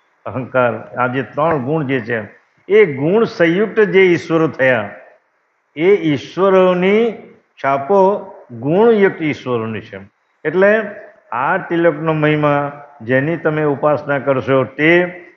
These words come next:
એવું પણ નથી સમજી શક્યા અને આ ગુણયુક્ત ઈશ્વરો છે એ પણ આ ભાળ તિલકની નિશાનીને સમજી શક્યા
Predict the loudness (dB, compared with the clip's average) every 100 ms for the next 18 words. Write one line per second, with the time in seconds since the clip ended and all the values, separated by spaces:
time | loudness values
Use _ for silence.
0 | _ -4 -2 -2 -4 -2 -2 -2 -2 -2
1 | -2 0 0 2 2 0 -8 -20 _ -8
2 | -2 0 0 0 0 0 0 -2 -2 -2
3 | 0 2 2 2 2 0 -6 -20 -8 -8
4 | -4 -2 0 -2 0 0 0 -2 -2 -2
5 | -2 -6 -6 -4 -4 -4 -6 -6 -8 -8
6 | -8 -2 0 2 2